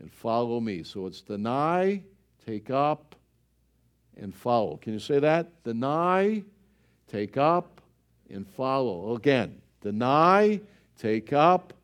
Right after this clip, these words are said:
and follow. You're not saying it. How about loud? Deny, take up, and follow.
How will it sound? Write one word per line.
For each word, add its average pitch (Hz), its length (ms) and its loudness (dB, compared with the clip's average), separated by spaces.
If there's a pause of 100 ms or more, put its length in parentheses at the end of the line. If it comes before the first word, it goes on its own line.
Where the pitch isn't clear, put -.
(220)
and 110 180 -8
follow. 131 600 0
You're 110 180 -10
not 131 260 -4 (360)
saying 120 280 -6
it. 80 120 -12 (100)
How 165 100 2
about 147 200 -2
loud? 120 340 0 (320)
Deny, 165 800 2 (360)
take 107 400 -4
up, 170 440 4 (340)
and 107 180 -6
follow. 127 680 -2